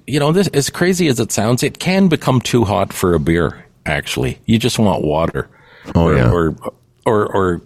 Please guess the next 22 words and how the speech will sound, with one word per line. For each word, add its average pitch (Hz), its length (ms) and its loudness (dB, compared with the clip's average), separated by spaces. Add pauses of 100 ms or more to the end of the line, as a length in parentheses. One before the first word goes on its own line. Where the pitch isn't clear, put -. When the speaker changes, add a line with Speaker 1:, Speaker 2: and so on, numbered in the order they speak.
(180)
Speaker 1:
club 90 260 -2
soda 80 300 0
or 78 200 2
whatever. 71 520 -2
What 76 260 -2
do 87 80 0
they 80 100 0
call 80 240 0
it 76 100 -2
down 78 220 0
here? 78 340 0
Uh, 67 220 -4 (240)
Speaker 2:
Agua 87 320 2
mineral. 80 360 2
Speaker 1:
car-, 98 200 0 (840)
agua, 98 680 -2 (260)
agua 98 580 0 (220)
mineral. 92 760 0
That's 76 280 -2
right. - 240 -2 (400)
Like, 95 120 0 (420)
that's, 113 420 -4